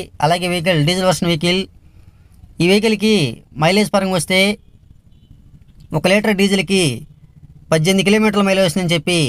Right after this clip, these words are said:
ఓనర్ గారు చెప్పడం జరిగింది. అలాగే వెహికల్కి ఇప్పుడు ఉన్నటువంటి ఓనర్ second owner. Friends, ఏ vehicles మీకు నచ్చినా ఆన్‌లైన్ పేమెంట్ చేయకండి, Vehicle దగ్గరికి వెళ్ళి చూసుకుని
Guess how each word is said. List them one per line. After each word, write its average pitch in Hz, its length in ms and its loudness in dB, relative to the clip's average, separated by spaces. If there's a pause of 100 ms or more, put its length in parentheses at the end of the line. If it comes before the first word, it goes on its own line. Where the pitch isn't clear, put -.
(320)
ఓనర్ 180 200 0
గారు 170 140 0
చెప్పడం 175 220 -2
జరిగింది. 170 360 2 (260)
అలాగే 180 240 2
వెహికల్కి 175 380 0 (260)
ఇప్పుడు 165 220 -6
ఉన్నటువంటి 175 440 0
ఓనర్ 185 240 0
second 185 280 -2
owner. 143 220 2 (800)
Friends, 185 320 2
ఏ - 80 4
vehicles 208 320 0
మీకు 190 180 2
నచ్చినా 165 300 2 (300)
ఆన్‌లైన్ 180 300 0
పేమెంట్ 175 300 0
చేయకండి, 160 360 2 (180)
Vehicle 165 280 0
దగ్గరికి 156 260 -2
వెళ్ళి 160 180 0 (100)
చూసుకుని 165 420 0